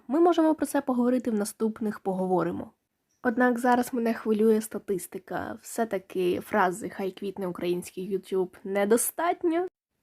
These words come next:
тому потрібно буде розширитись на субтитри. Я не хочу підтримувати Росію і не підтримую.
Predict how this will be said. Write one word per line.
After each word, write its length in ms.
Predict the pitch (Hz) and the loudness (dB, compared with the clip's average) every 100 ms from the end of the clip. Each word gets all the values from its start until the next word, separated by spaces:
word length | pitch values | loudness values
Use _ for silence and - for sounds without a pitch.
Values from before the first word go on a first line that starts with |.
| _ _ | _ _
тому 260 | 269 294 311 | 4 4 6
потрібно 420 | 247 254 254 226 | 2 2 0 2
буде 260 | 208 220 | 2 2
розширитись 760 | 220 214 - 214 214 208 202 - | 2 0 -2 0 0 -2 -4 -6
на 120 | 185 | -8
субтитри. 600 | 190 180 - 185 - - - _ _ _ _ | -6 -8 -8 -10 -10 -16 -20 _ _ _ _
Я 260 | 202 208 208 | -2 2 2
не 200 | 202 226 | 2 2
хочу 380 | - 220 214 - | 2 2 2 -2
підтримувати 640 | 202 - 202 190 185 190 | -6 -4 -2 0 -2 -4
Росію 560 | 180 208 - 208 214 240 - | -6 -6 -8 -4 -4 -6 -2
і 120 | 220 | 0
не 100 | 214 | 0
підтримую. 680 | 208 - - 185 180 254 | -2 -14 -6 -6 -4 -8